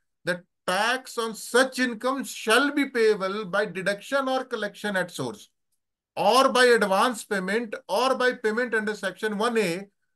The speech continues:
of section one ninety-two, as the case may be, in accordance with this chapter. Nothing in this section shall prejudice to the charge of section, charge of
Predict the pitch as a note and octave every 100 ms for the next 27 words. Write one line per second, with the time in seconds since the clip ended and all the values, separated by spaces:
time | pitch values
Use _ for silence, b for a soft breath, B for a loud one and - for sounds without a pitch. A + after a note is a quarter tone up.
0 | _ F#3+ F#3 D4+ D4 A3 F#3 A3 A#3+ A3+
1 | G3+ F#3+ F3+ D#3 D3 F3+ _ _ - G3+
2 | B3 A3+ A3 F#3+ E3 D3 C3 C3+ C3+ _
3 | _ _ G3+ G#3+ G#3+ G3+ G3+ A#3+ G3+ G#3+
4 | E3+ F3 - D#3 D3+ D#3+ D3 D3 _ _
5 | _ D#3+ F3 A#3 B3+ B3+ A#3+ A3+ A3+ G3+
6 | A#3+ A#3 - A3+ F#3+ G#3+ G3 G#3 A#3 A#3+
7 | A#3 A3 A3 A3 G#3 C4 C4 G#3 G#3+ F3+
8 | - D#3+ - _ _ _ _ _ _ _
9 | _ _ _ _ - F#3 G#3 A3+ A#3 A#3+